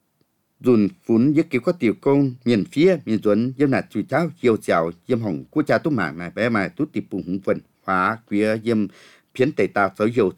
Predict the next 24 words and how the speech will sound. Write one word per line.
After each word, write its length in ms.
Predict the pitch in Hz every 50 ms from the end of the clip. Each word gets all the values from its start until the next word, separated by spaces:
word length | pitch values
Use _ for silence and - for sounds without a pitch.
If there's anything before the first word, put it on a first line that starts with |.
| - -
Chào, 280 | - 117 104 87 78 71
Có 140 | - -
Tịp 160 | 87 - 92 -
Bằng 160 | - 95 90 85
Biên, 300 | 92 123 127 110 95 76 - _ _ _ _ _
Yêm 260 | - 127 151 139 139 135
Tiểu 340 | - - 120 101 85 80 - _ _
Hàng 220 | - 104 104 107 113
Mông, 180 | 120 120 117 117 - _
Yêm 180 | - 131 147 139
Nhỏ 140 | 113 101 110
Nải, 180 | 104 87 87 85 -
Quốc 140 | - 165 165 160 -
Cha 240 | - 135 123 123 117
Lũng 220 | 107 107 104 120 117 _
Hải, 240 | - 101 95 82 -
Xuống 160 | - 110 123
Nùng 160 | 117 92 82 85
Đĩa, 240 | 110 139 151 151 131 - - - - _
Việt 140 | - 123 113
Nam 200 | 107 127 127 127
Thiếp 220 | 120 - 160 165 143
Yêm 240 | 135 139 123 120 107
Nọ 160 | 92 90 90